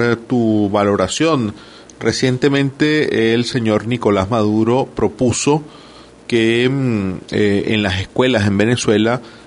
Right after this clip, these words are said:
eh, se críen gallinas como una manera de paliar la escasez de alimentos y,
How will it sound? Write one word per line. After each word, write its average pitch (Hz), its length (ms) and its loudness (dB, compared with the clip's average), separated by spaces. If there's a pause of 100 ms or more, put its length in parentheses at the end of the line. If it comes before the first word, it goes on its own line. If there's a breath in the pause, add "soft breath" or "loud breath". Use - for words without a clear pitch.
(180 loud breath)
eh, 98 200 -2
se - 240 -2
críen 104 320 0
gallinas 123 500 0
como 104 280 -2
una 107 120 0
manera 107 460 0
de 120 160 0
paliar 110 720 -2
la 95 80 0
escasez 98 540 -4
de 117 80 0
alimentos 107 720 -2
y, 110 320 -2